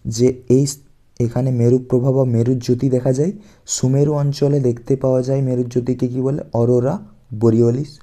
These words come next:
বা নর্দার্ন লাইটস। আর কুমেরু অঞ্চলে যেগুলো দেখতে পাওয়া যায় তাকে বলে মায়াবী আলো, যেগুলো মানে এই যে, এই যে এগুলো, এই যে সুমেরু অঞ্চলে, কুমেরু অঞ্চলে, এই যে, যে ছবিটা দেখালাম এটা, ঠিক আছে?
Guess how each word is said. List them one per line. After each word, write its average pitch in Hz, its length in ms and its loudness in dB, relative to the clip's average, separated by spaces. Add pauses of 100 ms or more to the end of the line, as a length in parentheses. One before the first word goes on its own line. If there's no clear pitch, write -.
(120)
বা 120 320 -2 (300)
নর্দার্ন 113 560 0
লাইটস। 127 400 -4 (340)
আর 113 120 -4
কুমেরু 120 440 0
অঞ্চলে 131 420 -2
যেগুলো 135 240 2
দেখতে 135 280 -2
পাওয়া 139 200 0
যায় 147 120 0
তাকে 123 240 -2
বলে 123 280 -2 (120)
মায়াবী 117 520 0
আলো, 113 220 -2
যেগুলো 113 340 -2 (420)
মানে 123 180 0 (180)
এই 123 180 4
যে, 107 180 -2 (340)
এই 113 120 0
যে 110 100 -4
এগুলো, 104 280 -4 (420)
এই 110 120 -4
যে 104 100 -8 (600)
সুমেরু 120 500 2
অঞ্চলে, 113 480 -2
কুমেরু 110 380 -2
অঞ্চলে, 107 420 -4 (400)
এই 113 120 -2
যে, 113 100 0
যে 110 140 0
ছবিটা 107 300 -2
দেখালাম 104 480 -4
এটা, 107 240 -6 (460)
ঠিক - 120 -10
আছে? - 160 -8